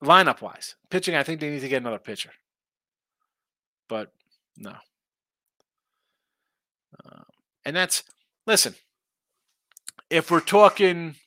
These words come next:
"Hey, I got a healthy Burns and Woodruff's pitching and, and back off the injured list and Peralta's pitching good," this isn't happening. So that would offset a bad lineup for the Brewers, which they have.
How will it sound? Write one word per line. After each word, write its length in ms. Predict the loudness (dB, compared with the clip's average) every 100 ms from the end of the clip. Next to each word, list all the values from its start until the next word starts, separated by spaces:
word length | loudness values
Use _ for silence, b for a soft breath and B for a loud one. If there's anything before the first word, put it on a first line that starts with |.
| _ _ _ _ _ _ -10
"Hey, 200 | 0 4
I 140 | 4
got 240 | 6 4 4
a 300 | 2 0 0
healthy 340 | 0 0 -4
Burns 720 | 0 4 6 4 0 -4 -8
and 220 | -10 -8 -6
Woodruff's 340 | -4 -4 -6
pitching 680 | -10 -10 -8 -10 -12 -16 -20 _
and, 200 | -20 -18
and 260 | -16 -14 0
back 300 | 2 2 0
off 200 | -2 -2
the 120 | -10
injured 240 | -10 -10
list 400 | -6 -6 -4 -6
and 260 | -8 -12 -14
Peralta's 320 | -8 -6 -8
pitching 240 | -16 -14
good," 140 | -12 -14 b b b
this 140 | -12 -8
isn't 220 | -6 -6
happening. 440 | -4 -4 -6 -16 _ _ _ _ _ _ _ _ _ _ _ _
So 160 | -14 -4
that 160 | -2
would 120 | 0 0
offset 340 | 0 0 -2
a 60 | 0
bad 260 | 0 0
lineup 340 | 0 -6 -6 -10
for 160 | -12
the 60 | -12
Brewers, 280 | -12 -12 -14
which 160 | -14
they 120 | -12
have. 280 | -10 -10 -14